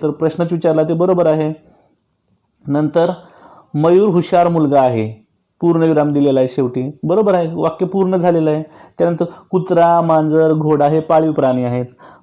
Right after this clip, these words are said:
पहा, या ठिकाणी जर निरीक्षण केलं तर कुत्रा, मांजर, घोडा प्राण्यांच्या मध्ये आपल्याला स्वल्पविराम दिसतोय ना, कारण एका जातीचे शब्द आलेत, म्हणजे हे पण बरोबर आहे.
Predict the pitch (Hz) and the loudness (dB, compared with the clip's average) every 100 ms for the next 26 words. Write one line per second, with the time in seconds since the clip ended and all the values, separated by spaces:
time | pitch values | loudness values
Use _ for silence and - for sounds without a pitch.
0 | - 135 143 156 170 170 165 175 185 170 | -2 2 2 0 -2 -2 0 -2 -2 -2
1 | 175 165 175 175 165 165 160 160 160 175 | -2 -2 -4 0 0 2 0 0 0 0
2 | 160 160 160 156 151 160 156 151 156 151 | 0 0 0 0 -2 -2 -2 -2 -2 -2
3 | 156 - 180 180 170 160 156 151 - 143 | -4 -2 -2 2 0 0 0 -2 -2 -2
4 | 156 233 156 - - - _ 147 165 170 | 0 0 -2 -8 -20 -20 _ -2 -2 0
5 | 175 165 165 160 170 143 139 139 135 147 | 2 0 0 -2 -2 0 0 0 -2 -2
6 | 175 185 180 165 147 143 | 0 0 0 0 0 0